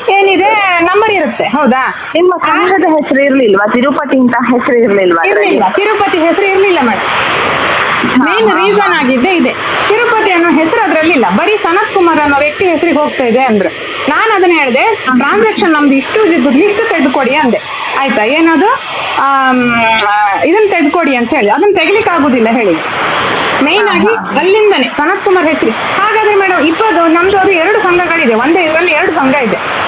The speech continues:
Speaker 1: ಈಗ ಒಂದು
Speaker 2: ಹಾ.
Speaker 1: ಯ-, ಸನತ್ ಕುಮಾರ್ ವ್ಯಕ್ತಿ ಹೆಸರಿಗೆ ಹೋಗ್ತಾ ಇದೆ ಅಂತ ಹೇಳಿದ್ಮೇಲೆ ಅದಕ್ಕೊಂದು ಕ್ಲಾರಿಟಿ ಕೊಡ್ಬೇಕು ತಾನೆ ಸಂಘ, ಎಸ್ ಪಿಗಳಾದ್ರು,
Speaker 2: ಹೌದು,
Speaker 1: ಎಫ್ ಎಸ್ ಆದವರು.
Speaker 2: ಹೌದು, ಹೌದು, ಹೌದು.
Speaker 1: ಜನರಿಗೆ ಏನಂದ್ರೆ ಮೇಡಮ್, ನಾವು ಇಪ್ಪತ್ತು ವರ್ಷದಿಂದ ಸಂಘ ನೆಟ್ಕೊ ಬರ್ತಾ ಇದ್ದವ್ರು ಮೇಡಮ್, ನಾವು ಮತ್ತೆ ಏನು ಕೇಳಲಿಲ್ಲ.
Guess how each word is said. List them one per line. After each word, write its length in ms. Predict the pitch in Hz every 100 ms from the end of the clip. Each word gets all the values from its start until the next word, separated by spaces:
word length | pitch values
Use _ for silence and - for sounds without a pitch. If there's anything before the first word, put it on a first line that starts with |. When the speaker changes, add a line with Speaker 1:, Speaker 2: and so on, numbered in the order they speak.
| 330
Speaker 1:
ಈಗ 100 | 349
ಒಂದು 320 | 339 330 330
Speaker 2:
ಹಾ. 360 | 539 - 233 202
Speaker 1:
ಯ-, 200 | 277 -
ಸನತ್ 400 | 247 254 302 381
ಕುಮಾರ್ 200 | 440 440
ವ್ಯಕ್ತಿ 240 | 359 - 381
ಹೆಸರಿಗೆ 380 | 277 339 440
ಹೋಗ್ತಾ 400 | 359 277 359 -
ಇದೆ 120 | 466 427
ಅಂತ 180 | 370 359
ಹೇಳಿದ್ಮೇಲೆ 540 | 294 330 247 226 180 202 - - -
ಅದಕ್ಕೊಂದು 360 | 392 415 392
ಕ್ಲಾರಿಟಿ 380 | 339 330 453 453
ಕೊಡ್ಬೇಕು 320 | 403 403 415
ತಾನೆ 300 | 330 453 415
ಸಂಘ, 220 | 330 302 302
ಎಸ್ 360 | 302 302 294
ಪಿಗಳಾದ್ರು, 380 | - 311 311 285
Speaker 2:
ಹೌದು, 340 | 202 185 196 -
Speaker 1:
ಎಫ್ 140 | -
ಎಸ್ 120 | 247
ಆದವರು. 260 | 214 185 214
Speaker 2:
ಹೌದು, 420 | 220 185 - -
ಹೌದು, 340 | 196 180 165
ಹೌದು. 120 | - 320
Speaker 1:
ಜನರಿಗೆ 420 | 392 415 392 359
ಏನಂದ್ರೆ 400 | 349 339 339 339
ಮೇಡಮ್, 320 | 294 285 302
ನಾವು 200 | 269 294
ಇಪ್ಪತ್ತು 440 | 285 269 - 381
ವರ್ಷದಿಂದ 320 | 330 320 302 311
ಸಂಘ 240 | 311 277
ನೆಟ್ಕೊ 380 | 311 285 220 277
ಬರ್ತಾ 280 | 247 233 240
ಇದ್ದವ್ರು 260 | 214 208
ಮೇಡಮ್, 260 | 208 196 196 208 - - - - -
ನಾವು 120 | 311
ಮತ್ತೆ 240 | 320 320
ಏನು 300 | 330 427 427
ಕೇಳಲಿಲ್ಲ. 400 | 349 302 285 233